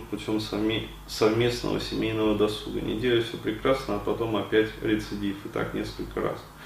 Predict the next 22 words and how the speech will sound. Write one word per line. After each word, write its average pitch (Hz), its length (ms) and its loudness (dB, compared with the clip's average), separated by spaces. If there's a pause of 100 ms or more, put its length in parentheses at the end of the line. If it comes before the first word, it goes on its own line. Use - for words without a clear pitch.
(320)
Она 127 220 4
сама 120 340 4
мучается, 110 600 0
видно 110 240 0
по 107 120 -6
глазам. 101 520 4
Думаю, 123 260 2
что 110 440 0
в 110 120 0
голове 107 400 6
идет 107 240 2
война 107 320 2
между 101 280 0
хотелками, 117 600 -2
реальностью 107 680 2
и - 40 -6
чувствами - 520 -4
ко - 100 -8
мне. - 180 -8 (800)
А, 107 240 4
Васек 113 420 8
исключен, 113 600 -2